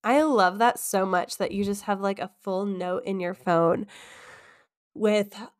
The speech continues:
all of the scriptures that just speak peace. I am actually gonna do that, like, the second we end this recording, because there,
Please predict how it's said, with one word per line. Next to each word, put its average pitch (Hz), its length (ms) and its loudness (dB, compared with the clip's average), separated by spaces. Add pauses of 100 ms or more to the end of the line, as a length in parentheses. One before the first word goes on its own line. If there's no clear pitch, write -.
(200)
all 226 200 2
of 233 160 2
the 233 120 2
scriptures 202 640 -6
that - 200 -8
just - 400 -8
speak 202 320 -8
peace. - 440 -12
I 208 160 0
am 285 240 4
actually 190 460 -4
gonna 185 200 -2
do 190 200 -10
that, 185 260 -8
like, 190 180 -6
the 196 80 -6
second 190 440 -6
we 196 180 0
end 196 220 -2
this 202 160 -2
recording, 185 600 -4
because 185 500 -6
there, 262 340 4